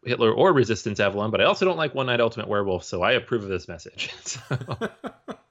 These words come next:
Speaker 1: got a couple mentions of Cards Against Humanity, which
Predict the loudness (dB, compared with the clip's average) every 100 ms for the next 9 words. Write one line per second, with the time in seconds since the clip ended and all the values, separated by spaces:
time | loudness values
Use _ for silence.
0 | -20 _ -20 _ _ -2 0 0 -2 0
1 | -2 -2 -4 -2 0 0 0 -2 -2 -2
2 | -2 -2 -2 0 0 -2 -8 -12 -16